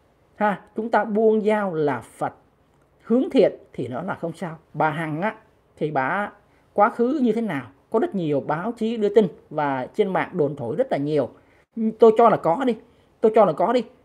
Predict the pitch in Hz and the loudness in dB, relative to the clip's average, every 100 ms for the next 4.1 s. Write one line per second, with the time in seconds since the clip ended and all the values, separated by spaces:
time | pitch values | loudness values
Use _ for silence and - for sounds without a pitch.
0 | - 254 339 170 - _ 294 285 269 294 | 2 2 4 0 -2 _ -2 0 0 -2
1 | 247 175 143 131 - _ 180 160 185 190 | 2 2 2 0 -10 _ -4 -2 0 -2
2 | 226 302 226 196 147 151 135 - _ _ | -2 -2 0 -2 -2 -2 -2 -4 _ _
3 | _ _ 202 170 214 220 208 254 160 156 | _ _ 2 2 0 -2 -2 -2 -4 -6
4 | 214 | -10